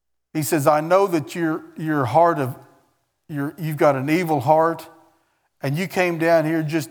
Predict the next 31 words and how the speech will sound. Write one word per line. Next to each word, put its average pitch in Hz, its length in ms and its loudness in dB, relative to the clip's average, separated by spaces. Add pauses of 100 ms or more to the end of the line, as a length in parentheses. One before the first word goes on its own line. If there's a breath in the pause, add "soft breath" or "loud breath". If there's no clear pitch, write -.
(100)
just 165 220 -2
to 143 80 -6
see 180 260 -2
the 151 100 -4
battle." 143 480 2 (680 loud breath)
And 135 160 -2
then 190 100 2
in 165 120 2
verse 175 240 2
twenty-nine, 175 680 2
"And 135 200 -4
David 165 380 0
said, 165 440 -4 (360 loud breath)
'What 190 200 4
have 170 160 -2
I 170 180 4
done 170 360 -2
now?'" 139 560 0 (2500)
Was 139 260 -2
it 180 160 2
not 156 240 4
just 165 220 -4
a 135 100 0
harmless 135 500 0
question? 160 640 -6 (2250)
He 160 60 -14
says, 165 220 -6
"What 208 200 2
have 190 100 2
I 214 160 6
done? 120 380 -8